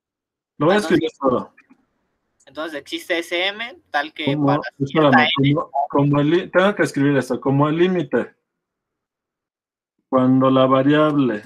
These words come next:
Speaker 1: de la función es infinito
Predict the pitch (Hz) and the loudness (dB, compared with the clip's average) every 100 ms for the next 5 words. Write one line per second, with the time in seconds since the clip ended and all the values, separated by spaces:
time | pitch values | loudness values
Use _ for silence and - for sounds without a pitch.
0 | 127 120 117 113 - 117 117 - 139 139 | -10 -8 -6 -8 -8 -8 -8 -4 -2 0
1 | 135 127 123 _ _ _ _ _ _ - | -2 -4 -10 _ _ _ _ _ _ -20
2 | - - - _ - 143 139 151 143 139 | -20 -20 -20 _ -2 0 2 0 0 0
3 | 127 131 131 - 110 - | 0 0 -2 -6 -10 -10